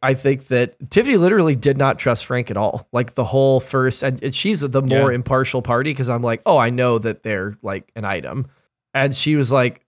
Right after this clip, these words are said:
Speaker 1: "This guy's fucking fishy. This guy's so fucking fishy." And then she, like, eased off a little, and then when he, like, went for the piano, she was like, "This guy's, this guy's working an angle. He's working a fucking angle."
Speaker 2: Of course he is. He doesn't wanna be sent off back into the woods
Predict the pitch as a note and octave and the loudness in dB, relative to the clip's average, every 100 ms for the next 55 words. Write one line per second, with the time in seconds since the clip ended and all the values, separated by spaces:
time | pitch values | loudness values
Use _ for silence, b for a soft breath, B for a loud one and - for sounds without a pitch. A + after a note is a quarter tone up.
0 | - B2 A#2+ - A2+ - G#2 A#2 G#2+ G#2+ | -8 -4 -4 -2 -2 -4 -4 -4 -4 -4
1 | G#2 - A#2 - G#2 - A#2 - G#2 A2+ | -6 -6 -6 -4 -4 -2 -4 -4 -4 -6
2 | G#2 A2+ - A2+ - C3+ B2+ B2+ - C#3 | -6 -6 -4 -6 -4 -2 -2 -2 -4 -2
3 | B2 A#2+ A2+ D#3 C3+ A#2 C3 B2+ C3+ C3 | 0 0 -2 -4 -2 2 2 2 0 0
4 | C3 C3 A#2+ A2+ A2+ A#2 - _ _ _ | 2 0 0 -2 -4 -6 -10 _ _ _
5 | - C3 B2 B2 C3+ C3+ B2+ B2+ C3 B2+ | -8 -4 -2 -4 -4 -2 -2 -2 -2 -2
6 | C3 A#2+ C3+ A#2+ B2 C3 A#2+ A2+ - A2+ | -6 -2 0 0 0 -2 -2 -4 -6 -8
7 | G2 - - B2 G#2+ B2 A#2 A#2 A#2+ B2 | -8 -10 -12 -10 -4 -4 -2 -4 -2 -2
8 | C3 A#2+ A2 A#2+ A2+ A#2+ A2 A2+ - A2+ | 0 0 -2 -4 -4 -4 -4 -4 -4 -4
9 | A2 G#2+ A2 G#2+ - E4+ G4 - C4 F3+ | -4 -4 -2 -4 0 2 4 4 2 0
10 | - b b D#4 F#4 E4 C#4+ A3+ G3+ - | -2 b b 0 2 2 0 0 0 0
11 | A3 G#3 G3+ G#3 F3+ F3+ G3 G#3 E3 D3 | 0 2 2 2 2 0 0 0 0 -2
12 | C3 D3+ G#3 D4+ | 2 4 4 2